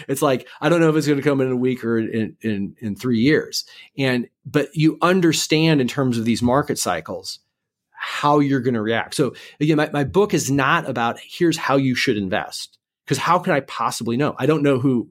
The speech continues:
the individual readers are, their financial circumstances, and I don't know what's going on at the time that they, they, they read it. And even if I did, I couldn't say, "Here's how you invest." It's how to think about investing. And it's kinda like what John Boyd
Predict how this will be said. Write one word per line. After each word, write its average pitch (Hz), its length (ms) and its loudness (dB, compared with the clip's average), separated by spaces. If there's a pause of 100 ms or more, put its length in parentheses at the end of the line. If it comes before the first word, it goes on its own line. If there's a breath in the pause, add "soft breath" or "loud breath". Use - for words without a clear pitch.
the 120 100 0
individual 117 340 2
readers 104 360 2
are, 110 240 4
their 101 100 0
financial 101 400 -2
circumstances, 92 720 -12 (320 loud breath)
and 131 100 -4
I 139 60 2
don't 160 140 4
know 147 80 0
what's 143 180 0
going 127 280 0
on 127 280 2
at 113 80 -4
the 107 60 -18
time 120 260 0
that 113 100 0
they, 104 300 2 (460)
they, 120 260 0 (240)
they 117 160 -2
read 143 240 4
it. 117 140 0
And 139 100 -6
even 165 200 4
if 156 100 0
I 127 100 0
did, 120 640 2 (100)
I 127 60 -2
couldn't 127 280 0
say, 120 200 0
"Here's 143 460 0
how 127 120 0
you 113 240 4
invest." 98 600 -4 (480 loud breath)
It's - 340 -2 (220)
how 175 200 0
to 143 100 2
think 160 400 -2
about 110 260 0
investing. 90 480 -10
And 120 100 -4
it's 135 120 -2
kinda 180 220 2
like 147 240 0 (280 loud breath)
what 139 180 -2
John 143 280 0
Boyd 131 480 0